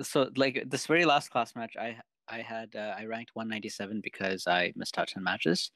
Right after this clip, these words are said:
But before that, I was, like, rank three, and then before that was rank three again, before that was rank six, before that was rank eleven. Uh, I think everything before that was, like, between, like, fifty to a hundred, I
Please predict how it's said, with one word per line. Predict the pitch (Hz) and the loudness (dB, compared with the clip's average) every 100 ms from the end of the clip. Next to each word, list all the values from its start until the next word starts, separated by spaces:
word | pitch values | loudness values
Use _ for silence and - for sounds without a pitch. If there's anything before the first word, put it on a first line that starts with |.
| - - _ _ | -16 -20 _ _
But | 131 110 | 0 2
before | 147 170 135 | 4 6 8
that, | 123 117 | 6 6
I | 120 | 4
was, | 117 110 | 4 4
like, | 107 - | 2 2
rank | 107 110 - | 2 2 -2
three, | - 120 131 131 131 - | 0 2 2 0 -2 -4
and | 107 | 0
then | 104 101 | 2 2
before | - - | 0 2
that | 104 101 | 4 6
was | 98 | 4
rank | 98 101 | 2 2
three | 113 107 | 4 6
again, | 101 98 98 | 6 4 2
before | - - | -2 -2
that | 92 | 0
was | 95 - | 0 -2
rank | 85 | -2
six, | - 127 - - - | 4 2 2 -4 -4
before | - - | -4 0
that | 92 92 | 2 2
was | 92 | 0
rank | 90 92 | -4 0
eleven. | 92 107 135 165 _ _ _ _ - - | 2 2 2 -2 _ _ _ _ -6 0
Uh, | |
I | - | 2
think | 123 135 | 2 4
everything | 135 139 143 | 6 4 6
before | 120 - 113 | 4 4 4
that | 104 101 - | 4 4 2
was, | 101 98 - - | 0 0 -2 0
like, | 90 90 - - - 101 _ _ _ - | 0 0 -8 -12 -6 -6 _ _ _ -8
between, | - 107 107 104 101 98 - - - - - - | -2 0 0 -2 -2 -4 -6 -12 -14 -14 -12 -6
like, | 175 - - - | -6 -6 -18 -10
fifty | - 107 - 110 | -4 -4 0 0
to | 98 | 0
a | - | 0
hundred, | 101 95 | 0 0
I | 110 | 0